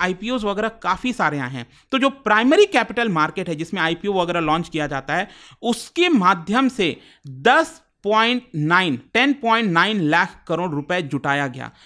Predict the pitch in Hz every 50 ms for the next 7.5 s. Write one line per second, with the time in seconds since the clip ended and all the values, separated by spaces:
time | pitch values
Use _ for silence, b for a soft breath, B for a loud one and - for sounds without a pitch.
0 | b b 160 170 170 220 214 220 - 185 175 180 196 214 247 247 - 190 170 165
1 | - 165 196 196 175 156 151 156 151 185 180 185 208 202 - - 160 156 - 185
2 | 185 196 190 247 269 277 240 - 220 214 214 214 190 170 156 - 180 180 180 -
3 | - 233 226 - 226 220 233 190 151 139 208 269 269 - - 180 175 175 190 190
4 | - - 170 165 170 170 - 208 185 143 139 135 131 180 208 240 B B B B
5 | B 139 135 175 180 190 175 170 - 143 - - 139 135 175 175 160 180 208 214
6 | 285 311 294 269 226 196 175 180 170 - 202 180 180 - 208 202 202 202 214 175
7 | 135 131 147 160 175 185 - - 202 185